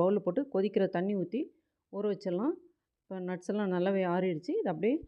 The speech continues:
குட்டி குட்டி பீசஸா கட் பண்ணி வச்சுக்கலாம். ஓட்ஸ் ரெண்டு கப் எடுத்திருக்கேன். கடாயில போட்டு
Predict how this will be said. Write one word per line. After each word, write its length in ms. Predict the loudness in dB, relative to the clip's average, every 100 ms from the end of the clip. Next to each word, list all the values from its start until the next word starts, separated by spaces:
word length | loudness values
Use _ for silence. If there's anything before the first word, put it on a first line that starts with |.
| _ _
குட்டி 160 | -10 -6
குட்டி 180 | -6 -4
பீசஸா 340 | -6 -4 -6 -4 -4
கட் 160 | -2
பண்ணி 140 | 0 0
வச்சுக்கலாம். 400 | -2 -6 -6 -6 -16 -20 _ _ _ _ _ _ _ -6
ஓட்ஸ் 300 | -6 -4 -2
ரெண்டு 160 | 0 0 -2
கப் 180 | -2
எடுத்திருக்கேன். 420 | -6 -6 -6 -4 -2
கடாயில 260 | 0 2 0 -2
போட்டு 180 | -4